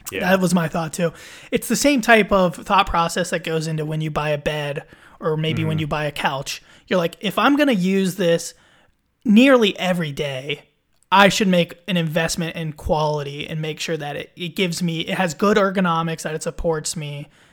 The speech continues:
Speaker 2: the way it needs to." Yeah.
Speaker 1: Yeah.
Speaker 2: 'Cause I,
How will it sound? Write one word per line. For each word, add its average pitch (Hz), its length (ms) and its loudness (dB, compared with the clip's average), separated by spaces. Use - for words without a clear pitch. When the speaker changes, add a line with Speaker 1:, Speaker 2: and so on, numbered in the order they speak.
Speaker 2:
the 175 80 -8
way 156 200 -4
it 147 80 -8
needs 151 380 -10
to." 143 300 -14
Yeah. 147 300 -12
Speaker 1:
Yeah. 85 260 -12
Speaker 2:
'Cause 185 200 0
I, 190 120 6